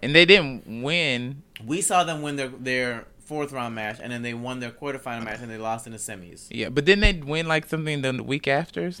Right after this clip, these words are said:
Speaker 1: I
Speaker 2: No, they haven't
Speaker 1: thinking
Speaker 2: won a
Speaker 1: that?
Speaker 2: tournament together
Speaker 1: Oh.
Speaker 2: yet. Azarenka,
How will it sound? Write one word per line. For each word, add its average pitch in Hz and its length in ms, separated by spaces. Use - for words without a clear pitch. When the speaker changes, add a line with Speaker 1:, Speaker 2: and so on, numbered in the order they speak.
Speaker 1:
I - 100
Speaker 2:
No, 143 180
they 135 80
haven't 170 160
Speaker 1:
thinking - 40
Speaker 2:
won - 40
a - 40
Speaker 1:
that? - 100
Speaker 2:
tournament 143 320
together 120 200
Speaker 1:
Oh. 107 340
Speaker 2:
yet. 135 200
Azarenka, 127 800